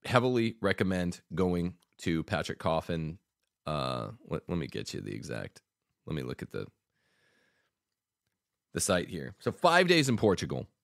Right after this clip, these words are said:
Call seven six zero, four zero nine, three seven six six, or go to patrick coffin dot media backslash pilgrimage. The Portugal portion will be from May eleventh to May fifteenth. He'll be with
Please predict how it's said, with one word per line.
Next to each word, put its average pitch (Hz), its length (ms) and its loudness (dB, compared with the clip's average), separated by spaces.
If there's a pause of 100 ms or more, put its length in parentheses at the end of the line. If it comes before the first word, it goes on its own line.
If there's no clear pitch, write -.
(140)
Call 101 140 6
seven 160 400 4
six - 280 -2
zero, 123 380 2 (100)
four 139 260 6
zero 117 300 4
nine, 107 440 0
three 104 200 0
seven 101 340 2
six - 500 -4 (180)
six, - 540 -2 (500)
or 123 160 8
go 113 160 6
to 110 140 0
patrick - 500 0
coffin 107 580 2
dot 85 300 0
media 95 360 2
backslash 82 800 -4
pilgrimage. 90 600 0 (520)
The 95 100 0
Portugal 143 760 4
portion 120 640 2
will 101 100 4
be 104 140 2
from 98 260 0
May 92 140 2
eleventh 113 400 0
to 101 100 -6
May 92 160 2
fifteenth. 120 520 -2
He'll 95 100 2
be 92 180 0
with 82 220 -4